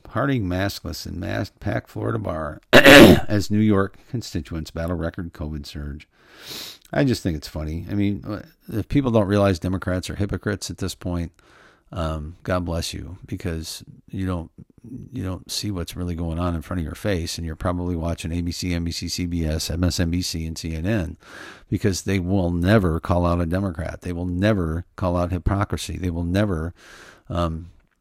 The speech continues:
you know, they're gonna try and support Demo-, "Oh, you know,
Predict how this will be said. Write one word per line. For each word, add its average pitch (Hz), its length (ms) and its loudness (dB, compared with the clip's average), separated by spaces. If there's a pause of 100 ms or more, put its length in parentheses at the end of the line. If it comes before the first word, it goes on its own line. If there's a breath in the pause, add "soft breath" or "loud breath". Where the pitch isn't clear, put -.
(580)
you 135 100 -2
know, 87 80 -4
they're 92 140 -2
gonna 98 200 0
try 101 300 -2
and 90 120 -2
support 90 580 -4
Demo-, 87 280 -4
"Oh, 104 380 2
you 95 140 -4
know, 85 320 -4